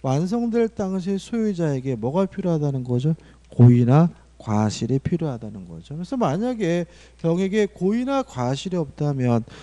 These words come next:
불법행위를 원인으로 손해배상을 청구할 수가 없다는 취지에 불과한 거니까 너무 신경 쓰지 마시고요.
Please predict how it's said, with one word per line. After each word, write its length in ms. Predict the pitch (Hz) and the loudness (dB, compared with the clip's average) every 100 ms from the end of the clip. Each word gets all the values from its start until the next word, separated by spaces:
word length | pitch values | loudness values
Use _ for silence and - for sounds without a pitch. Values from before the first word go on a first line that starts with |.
| - | -2
불법행위를 800 | - 147 165 - 165 - 147 139 | 10 10 10 8 6 6 2 4
원인으로 560 | 127 110 107 104 117 170 | 6 6 6 4 4 2
손해배상을 600 | 165 208 190 170 156 151 | 2 2 4 4 2 0
청구할 320 | 139 139 120 107 | 0 0 0 0
수가 280 | - 131 143 - - | 2 2 2 -4 -2
없다는 520 | 175 - - 208 147 | 0 0 0 0 -2
취지에 340 | - 202 175 | -4 -4 0
불과한 360 | 151 117 107 95 | 0 -2 -2 -4
거니까 440 | 90 85 82 131 127 | -4 -6 -4 -4 -2
너무 220 | 98 117 | -2 -4
신경 200 | - 165 | -4 -4
쓰지 200 | - 143 | -4 -6
마시고요. 760 | 131 87 - - 67 139 202 | -4 -4 -6 -10 0 4 4